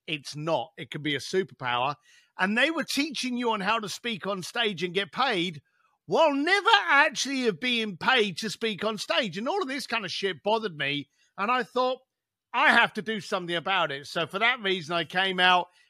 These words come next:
and I'm starting to do a webinar on how to reframe your introvert, use it as your super cape, your superpower, and then teach you the power of communication. 'Cause simply put, those that have your attention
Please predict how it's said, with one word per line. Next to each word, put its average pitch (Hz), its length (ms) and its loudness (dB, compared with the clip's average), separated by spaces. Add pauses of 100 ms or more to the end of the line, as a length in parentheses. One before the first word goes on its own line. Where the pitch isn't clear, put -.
and 170 140 2
I'm 175 140 2
starting 175 400 0
to - 20 -18
do 160 160 2
a 160 80 2
webinar 175 640 2
on 165 140 -2
how 170 180 0
to 156 120 -2
reframe 233 720 -2
your 185 180 0
introvert, 156 560 0 (400)
use 254 380 4
it 285 100 -2
as 170 140 -4
your 196 80 0
super 202 360 -4
cape, 151 380 -2
your 147 80 -10
superpower, 156 800 0 (380)
and 180 120 -4
then 240 120 -2
teach 294 320 -4
you 277 80 -4
the 208 80 -6
power 214 340 0
of 156 140 -8
communication. 180 760 -6
'Cause 156 220 -8
simply 330 520 -4
put, 220 340 -4 (800)
those 233 340 2
that 254 180 -4
have 214 240 0
your 190 160 0
attention 208 680 -4